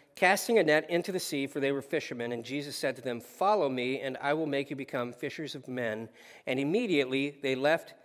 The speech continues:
their nets and followed him. And going on a little further, he saw James, the son of Zebedee, and John, his brother, who were in their boat mending the nets. And immediately he called them, and they left their father Zebedee in the boat with the hired servants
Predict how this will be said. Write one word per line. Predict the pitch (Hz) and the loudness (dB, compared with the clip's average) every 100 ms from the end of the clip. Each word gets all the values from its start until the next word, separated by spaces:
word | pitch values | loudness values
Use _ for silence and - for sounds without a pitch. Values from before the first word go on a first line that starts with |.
| _ | _
their | 190 170 | 0 2
nets | 127 123 - - _ - | 4 2 -2 -14 _ -10
and | 120 | -2
followed | 139 131 117 | 2 2 0
him. | 107 - _ _ _ _ _ _ _ _ _ _ _ - | -6 -14 _ _ _ _ _ _ _ _ _ _ _ -12
And | 127 | -2
going | 151 160 156 | 4 4 4
on | |
a | 143 | 2
little | 143 123 | -2 -2
further, | 208 226 196 | 2 4 2
he | 156 | 0
saw | 143 123 | -4 0
James, | 156 190 185 180 - - _ | 2 4 2 -4 -14 -20 _
the | - | -8
son | - 123 | -2 -2
of | 120 | 0
Zebedee, | 156 185 180 180 180 | 2 2 2 2 0
and | 113 | -2
John, | 123 131 131 | 0 0 0
his | 113 | -4
brother, | 127 156 175 175 - - _ | 0 2 2 -2 -8 -20 _
who | 165 | -2
were | 143 143 147 | 0 0 2
in | 185 220 | 2 4
their | 220 214 | 6 4
boat | 160 151 160 | 4 4 2
mending | 143 160 185 180 | 2 2 2 0
the | |
nets. | 139 127 131 - | 2 0 0 -2
And | 160 | 0
immediately | 160 170 262 262 151 156 139 147 170 - | 2 2 0 0 0 0 -2 -2 -6 -12
he | 151 | -12
called | - 196 196 151 | -2 2 2 2
them, | 127 139 - _ _ _ _ _ | -2 -2 -8 _ _ _ _ _
and | 135 | 0
they | 131 | 2
left | 131 160 170 | 4 4 4
their | 190 | -2
father | - 151 151 131 | 2 2 2 2
Zebedee | 139 139 135 135 - | 0 0 -2 -4 -2
in | 143 | -2
the | 160 | 0
boat | 143 123 123 | 0 -2 -2
with | 131 | -4
the | 123 | -2
hired | 127 135 139 | 0 -2 -2
servants | - 120 120 117 | -6 -4 -6 -10